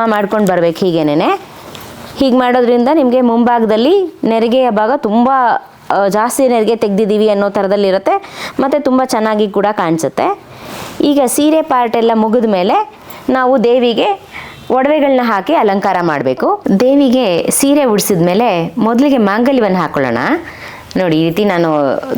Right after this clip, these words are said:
ದೇವ್ರಿಗೆ ಮಾಂಗಲ್ಯ ಹಾಕ್ತಾ ಇದ್ದೀನಿ. ದೇವಿಗೆ ಮಾಂಗಲ್ಯ ಹಾಕಿದ್ಮೇಲೆ ನಾನೀಗ ನೋಡಿ ಈ ಬೆಳ್ಳಿ ಸರನ ಹಾಕ್ತಾ ಇದ್ದೀನಿ. ಇದು ಬೆಳ್ಳಿ ಸರ ಮತ್ತು ಗೋಲ್ಡ್ ಕವರಿಂಗ್ ಇದೆ. ನಾವು ಮಿಡ್ಲ್ ಕ್ಲಾಸ್ನವರು ಒಂದೇ ಸಲ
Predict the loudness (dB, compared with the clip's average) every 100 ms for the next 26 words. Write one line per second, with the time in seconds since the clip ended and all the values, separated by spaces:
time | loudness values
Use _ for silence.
0 | 0 2 2 0 0 0 0 0 0 0
1 | -4 -2 0 0 0 0 -4 -12 -20 -20
2 | -20 -20 -20 -20 -20 -20 -20 -20 -20 -8
3 | 0 2 4 4 2 2 0 -2 0 2
4 | 2 2 2 2 0 0 0 2 2 2
5 | 0 -2 -8 -4 -2 0 2 2 2 0
6 | 0 2 2 2 2 0 0 0 -2 -2
7 | -2 0 2 0 -2 -6 -18 -18 -4 -2
8 | 2 2 0 0 0 2 2 2 2 0
9 | 0 0 0 0 2 2 2 2 0 0
10 | 0 0 0 0 -2 -6 -18 -18 -4 -2
11 | 0 2 2 2 2 2 0 0 0 0
12 | 0 0 2 0 2 0